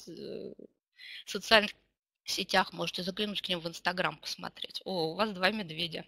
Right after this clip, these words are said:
<laughs> Тоже неплохо. Хорошая история. В Инстаграме есть и учителя,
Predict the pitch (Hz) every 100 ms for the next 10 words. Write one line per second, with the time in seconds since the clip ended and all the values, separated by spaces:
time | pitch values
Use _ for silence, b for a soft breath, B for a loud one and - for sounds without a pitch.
0 | _ - 180 - 208 - 196 208 - -
1 | - 170 170 - - 165 - - 170 180
2 | - B B B B B B B B B
3 | B B B B - 180 - 226 269 285
4 | - - 294 302 330 240 226 254 - 220
5 | - - 233 196 170 -